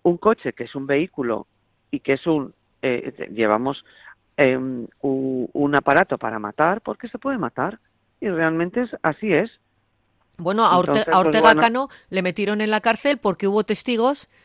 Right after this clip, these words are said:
Speaker 2: en el ho-,
Speaker 1: Mm.
Speaker 2: hostal donde estaba él que, que le vieron que estaba completamente borracho, e incluso la
Speaker 1: Borracho.
Speaker 2: encargada, la encargada del hotel le dijo que le dej-, le cedía una habitación gratis para que durmiera allí y que no cogiera el coche. O sea,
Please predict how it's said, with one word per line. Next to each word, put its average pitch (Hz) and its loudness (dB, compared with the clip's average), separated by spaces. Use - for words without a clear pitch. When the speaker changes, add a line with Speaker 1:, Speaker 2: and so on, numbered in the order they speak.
Speaker 2:
en 175 -2
el 165 -2
ho-, 160 2
Speaker 1:
Mm. 131 -4
Speaker 2:
hostal 202 2
donde 208 0
estaba 214 2
él 262 0
que, 175 0
que 175 -4
le 165 0
vieron 190 -2
que 208 -2
estaba 214 0
completamente 196 -2
borracho, 220 0
e 196 -8
incluso 208 0
la 202 6
Speaker 1:
Borracho. 180 0
Speaker 2:
encargada, 202 4
la 180 0
encargada 180 0
del 220 0
hotel 233 2
le 185 2
dijo 220 0
que 180 0
le 180 -2
dej-, 180 -2
le 180 0
cedía 214 2
una 202 0
habitación 180 -2
gratis 180 -2
para 165 -2
que 170 -6
durmiera 180 -2
allí 190 -2
y 226 -6
que 185 -4
no 190 -2
cogiera 175 -6
el 151 -6
coche. 254 0
O 160 -6
sea, 156 -6